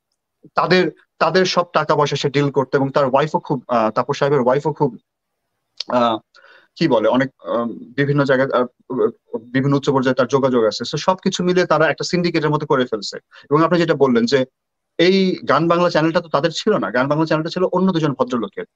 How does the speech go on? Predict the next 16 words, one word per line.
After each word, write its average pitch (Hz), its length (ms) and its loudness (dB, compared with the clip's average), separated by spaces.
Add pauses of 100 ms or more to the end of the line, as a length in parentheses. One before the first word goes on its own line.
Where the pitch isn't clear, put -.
(140)
এবং 151 180 2
সেটা 175 160 -2
নিয়ে 180 160 0
আমি 156 100 2
কাজ 139 220 0
করতেছি, 135 360 -4
সেটা - 200 -6
সামনে 123 240 0
ইনশাল্লাহ 123 340 -2
আসবে। 123 320 -4 (540)
তো, 196 220 2 (440)
আম, 123 560 2 (460)
তাদের 208 300 2 (300)
সাথে 160 300 0
সে, 190 180 2
তারা 170 280 0